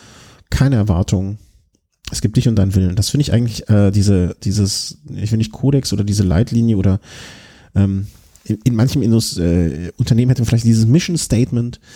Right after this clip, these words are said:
ähm, finde ich eigentlich ganz schön. Also so, so nach dem Motto, äh, Eigenverantwortung,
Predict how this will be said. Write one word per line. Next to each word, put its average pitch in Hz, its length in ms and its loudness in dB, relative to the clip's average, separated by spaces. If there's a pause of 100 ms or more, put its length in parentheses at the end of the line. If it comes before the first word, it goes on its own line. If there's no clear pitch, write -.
(420)
ähm, 104 580 2 (1120)
finde 110 220 0
ich 113 100 -2
eigentlich 101 160 0
ganz 92 160 0
schön. 98 280 0 (360)
Also 104 380 2
so, 104 320 -2
so 113 80 -2
nach 104 140 0
dem 113 140 0
Motto, 110 680 2
äh, - 0 - (1200)
Eigenverantwortung, 151 840 0